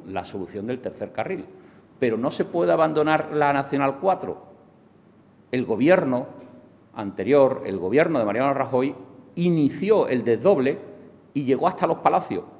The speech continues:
Cambió el Gobierno por una moción de censura y se acabó el desdoble y seguir avanzando en el desdoble de la Nacional cuatro. Consideramos imprescindible una solución ya a la A P cuatro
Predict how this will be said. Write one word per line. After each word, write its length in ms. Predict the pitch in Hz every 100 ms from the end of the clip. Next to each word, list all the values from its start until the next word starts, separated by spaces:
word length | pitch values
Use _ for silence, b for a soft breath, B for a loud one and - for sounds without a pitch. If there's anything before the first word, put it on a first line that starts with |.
| - - _ _ _ _ _
Cambió 340 | 147 143 143 208
el 60 |
Gobierno 440 | 208 208 220 180 139
por 120 | 139
una 120 | 185
moción 260 | 185 180 190
de 60 |
censura 380 | 185 208 247 277 - - - - - - -
y 80 | 170
se 200 | - 170
acabó 380 | - 147 175 240
el 100 | 165
desdoble 480 | 139 165 175 175 - - - - -
y 60 | 143
seguir 320 | 143 143 151
avanzando 540 | 131 135 143 143 143
en 40 | 127
el 100 | 101
desdoble 280 | 110 123 117
de 60 |
la 60 | 104
Nacional 280 | - 98 92
cuatro. 460 | 90 85 - - B B -
Consideramos 640 | 147 139 139 160 190 180
imprescindible 800 | 160 170 165 139 120 104 104 -
una 200 | 175 156
solución 520 | - 147 143 127 123 - - 107
ya 640 | - 175 123 - - - _
a 80 | 110
la 140 | 113 156
A 60 |
P 100 | 165
cuatro 360 | 160 147 170